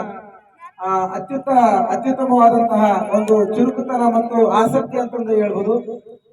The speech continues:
ಆ ಒಂದು ಪಾಲಕರಿಗೆ ಮತ್ತು ಆ ವಿದ್ಯಾರ್ಥಿನಿಗೆ ತುಂಬ ಹೃದಯದ ಧನ್ಯವಾದಗಳನ್ನು ತಿಳಿಸ್ತೇನೆ. ಅದೇ ರೀತಿಯಾಗಿ ಇಲ್ಲಿ ಬಂದಿರುವಂತಹ ಎಲ್ಲ ಪಾಲಕರಿಗೂ ಸಹಿತ ತಮ್ಮ ಮಕ್ಕಳ ವಿದ್ಯಾಭ್ಯಾಸದ ಕುರಿತಾಗಿ ಅಷ್ಟು ಆಸಕ್ತಿಯನ್ನು ವಹಿಸಿ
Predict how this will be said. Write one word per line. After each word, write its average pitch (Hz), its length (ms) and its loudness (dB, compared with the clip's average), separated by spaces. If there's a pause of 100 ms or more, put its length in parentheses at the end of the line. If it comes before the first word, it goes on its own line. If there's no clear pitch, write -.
(120)
ಆ 214 100 0
ಒಂದು 226 360 2
ಪಾಲಕರಿಗೆ 226 1080 2
ಮತ್ತು 226 280 0
ಆ 208 140 4
ವಿದ್ಯಾರ್ಥಿನಿಗೆ 226 760 2
ತುಂಬ 262 200 -2
ಹೃದಯದ 240 440 6
ಧನ್ಯವಾದಗಳನ್ನು 220 680 2
ತಿಳಿಸ್ತೇನೆ. 214 680 -2 (400)
ಅದೇ 240 180 0
ರೀತಿಯಾಗಿ 240 380 0
ಇಲ್ಲಿ 233 760 0
ಬಂದಿರುವಂತಹ 226 540 -2 (120)
ಎಲ್ಲ 233 340 2 (580)
ಪಾಲಕರಿಗೂ 233 520 -4
ಸಹಿತ 220 300 0 (800)
ತಮ್ಮ 214 360 0
ಮಕ್ಕಳ 220 240 -4 (760)
ವಿದ್ಯಾಭ್ಯಾಸದ 226 680 0
ಕುರಿತಾಗಿ 202 840 -2
ಅಷ್ಟು 214 400 -2
ಆಸಕ್ತಿಯನ್ನು 214 640 -2
ವಹಿಸಿ 214 600 0